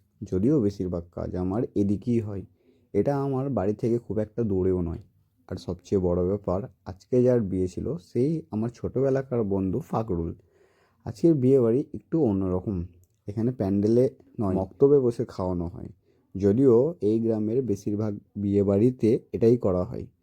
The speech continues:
যাই, আজকের এই বিয়েতে কী কী মেনু ছিল সেগুলো একটু শেয়ার করা যাক। আজকের বিয়েতে মেনু ছিল চিকেন বিরিয়ানি, স্যালাড, চাটনি, পাঁপড়,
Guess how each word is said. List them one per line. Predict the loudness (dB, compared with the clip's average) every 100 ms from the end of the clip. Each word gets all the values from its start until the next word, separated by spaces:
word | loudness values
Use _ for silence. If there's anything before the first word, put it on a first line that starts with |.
| _ _ _ -6
যাই, | 0 0 0 -6 _ _ -12
আজকের | -12 0 2
এই | 4 4
বিয়েতে | 2 0 0 0 -2 -6 _ _
কী | -8
কী | 0
মেনু | 2 2 2
ছিল | 0 -4
সেগুলো | -2 0 0
একটু | -2 -6
শেয়ার | -2 -2 -2
করা | -2 0
যাক। | -2 -4 -8 _ _ -12
আজকের | -6 -2
বিয়েতে | 0 0 0
মেনু | -2 0 -2
ছিল | -2 -2
চিকেন | -2 -4 -2 -2 0
বিরিয়ানি, | 0 0 0 0 -2
স্যালাড, | -4 -4 -2 -2 -4 -4
চাটনি, | -4 -4 -4 -4 -6 -6
পাঁপড়, | -6 -4 0 0